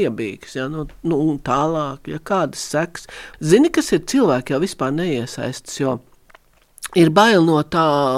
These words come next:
visas tās anturāžas, kas var sekot pēc tam, un no tās spriedzes, un no tās varbūt iespējams kaut kādas atriebības, un tādu, nu, kaut vai to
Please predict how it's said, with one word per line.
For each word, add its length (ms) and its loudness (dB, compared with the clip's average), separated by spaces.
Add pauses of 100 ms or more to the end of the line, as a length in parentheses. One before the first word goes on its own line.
visas 440 0
tās 300 0
anturāžas, 800 4
kas 220 -6
var 100 -2
sekot 520 -4
pēc 300 -4
tam, 280 -2
un 100 0
no 160 -2
tās 300 -2
spriedzes, 960 -2
un 180 -4
no 100 0
tās 300 -2 (480)
varbūt 420 2
iespējams 500 2
kaut 220 -2
kādas 260 0
atriebības, 1160 -2
un 240 -2
tādu, 260 -2
nu, 140 -4
kaut 280 -6
vai 200 -2
to 320 -4